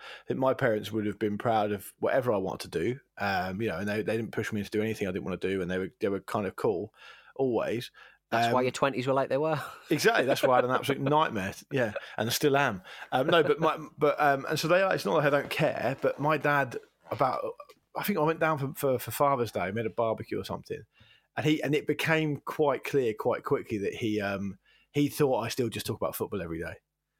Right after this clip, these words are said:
Speaker 2: Right. Okay.
Speaker 1: That's,
Speaker 2: Yeah, yeah, yeah, yeah, yeah.
Speaker 1: that's
Speaker 2: Oh,
Speaker 1: kind
Speaker 2: that,
Speaker 1: of
Speaker 2: that's definitely the situation. He pro-, my dad probably think, th-, thinks I'm still on the radio, to be quite frank. <laughs>
Speaker 1: Right. I think my parents got, my
Speaker 2: Uh.
Speaker 1: parents were really happy when I was, had that show on Talksport for a bit, and they used to listen. I think they listened to about two or three weeks.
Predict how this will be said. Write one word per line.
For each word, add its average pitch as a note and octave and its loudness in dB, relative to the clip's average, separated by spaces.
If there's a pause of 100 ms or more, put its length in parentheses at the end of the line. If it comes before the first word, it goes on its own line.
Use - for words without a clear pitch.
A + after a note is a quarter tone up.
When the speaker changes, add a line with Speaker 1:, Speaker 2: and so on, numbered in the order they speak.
(420)
Speaker 2:
Right. G2+ 2
Okay. G2 0
Speaker 1:
That's, G2 2
Speaker 2:
Yeah, F2+ 2
yeah, F2+ 2
yeah, F2 0
yeah, E2 -2
yeah. D#2+ 0
Speaker 1:
that's G#2+ -2 (120)
Speaker 2:
Oh, E3+ 4
Speaker 1:
kind C#3 2
Speaker 2:
that, C#3 2
Speaker 1:
of F#2 -8
Speaker 2:
that's - -2
definitely G2 -2
the F#2 -8
situation. - -6
He B2+ -2
pro-, C#3 0
my C#3 2
dad G#2+ -2
probably E2+ -4
think, E2+ -8
th-, - -14
thinks D#2+ -10
I'm D#2+ -6
still D#2 -8
on D#2+ -4
the D#2+ -6
radio, D#2+ -6
to - -20
be B1+ -18
quite - -10
frank. - -10
<laughs> - -2
Speaker 1:
Right. - -2 (600)
I F#4+ 2
think - 0
my E3+ 4
parents C#3+ 4
got, C#3+ 0
my D3+ 6
Speaker 2:
Uh. - 4
Speaker 1:
parents C#3+ 2
were C#3 0
really C#3 2
happy B2+ 2
when A2+ 2
I A2+ 2
was, A2 0
had G2+ 0
that - 0
show G#2 0
on G#2 -2
Talksport G#2+ -2
for G#2 -2
a F2 -4
bit, F2 -2
and F#2 -4
they G2 0
used G2+ -4
to G2 -4
listen. G2+ -6
I - -6
think A#2+ -4
they A2+ -2
listened G#2+ -6
to A#2 -2
about G2+ 0
two A#2 -2
or G2+ 0
three G2 -4
weeks. F2 -6